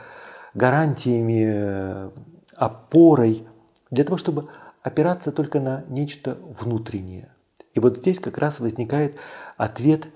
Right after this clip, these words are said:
на то, что такое вера, что помогает им выжить. Им помогает выжить вера, то есть доверие и верность Богу. В чем состоит их праведность? Э, благодаря которой возникнет многочисленное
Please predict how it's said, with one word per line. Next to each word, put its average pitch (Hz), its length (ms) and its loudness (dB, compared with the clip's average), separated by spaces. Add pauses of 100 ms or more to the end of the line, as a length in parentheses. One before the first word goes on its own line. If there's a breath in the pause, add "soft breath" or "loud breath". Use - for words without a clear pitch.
(220 loud breath)
на 110 120 -8
то, 147 320 -6
что - 180 -2
такое 156 300 2
вера, 98 560 -2 (560 soft breath)
что - 160 -4
помогает 131 480 0
им 123 160 -2
выжить. 98 420 -4
Им 139 160 -6
помогает 131 460 0
выжить 117 340 -4
вера, 151 400 2
то 147 220 -2
есть - 260 -6 (680)
доверие 165 560 6
и 147 160 2
верность 147 580 2
Богу. 104 400 2 (720 loud breath)
В - 80 -16
чем 180 240 2
состоит 147 400 2
их - 160 -4
праведность? 110 760 0 (1160)
Э, - 540 0
благодаря 131 440 6
которой 151 400 2
возникнет 120 680 -2 (260 loud breath)
многочисленное 131 920 0